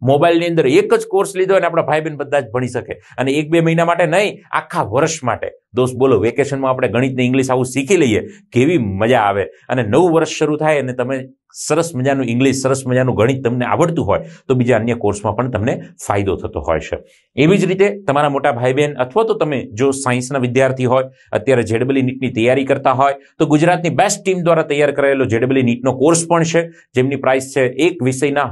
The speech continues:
હજાર રૂપિયા ફક્ત એક વર્ષ માટે. તો આ જે નજીવી જીવી રકમ છે, આમાં પણ ટેન પર્સન્ટ ડિસ્કાઉન્ટ છે. તમે કોડ એપ્લાય કરશો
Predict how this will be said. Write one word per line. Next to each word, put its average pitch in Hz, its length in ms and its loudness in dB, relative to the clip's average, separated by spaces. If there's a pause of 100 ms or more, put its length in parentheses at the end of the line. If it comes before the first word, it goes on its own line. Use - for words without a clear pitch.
હજાર 143 320 2
રૂપિયા 151 340 -2 (140)
ફક્ત 185 420 0 (220)
એક 123 160 -4
વર્ષ 127 320 0
માટે. 151 220 0 (560)
તો 160 200 0 (120)
આ 196 80 0
જે 202 180 0
નજીવી 156 380 0
જીવી 147 240 0
રકમ 117 340 0
છે, - 180 -8
આમાં 110 280 -2
પણ 120 120 -4
ટેન 123 180 -2
પર્સન્ટ 127 260 -6
ડિસ્કાઉન્ટ 143 440 -2
છે. 156 80 2
તમે 139 160 -2
કોડ 143 220 2
એપ્લાય 143 260 0
કરશો 160 500 -2